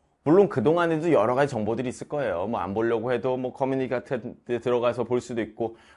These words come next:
뭐 엄마가 어쨌네, 뭐 친구들은 뭐 계속 얘기하겠죠. 뭐 학원의 학교 선생님들은 뭐 시험이 어땠다 얘기하고 뭐 뉴스에도 나오고 막 난리가 날 거 아니에요.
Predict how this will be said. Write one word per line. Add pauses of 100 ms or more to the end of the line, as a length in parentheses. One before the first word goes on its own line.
뭐
엄마가
어쨌네,
뭐
친구들은
뭐
계속
얘기하겠죠. (180)
뭐
학원의
학교
선생님들은
뭐
시험이
어땠다
얘기하고
뭐
뉴스에도
나오고
막
난리가
날
거
아니에요.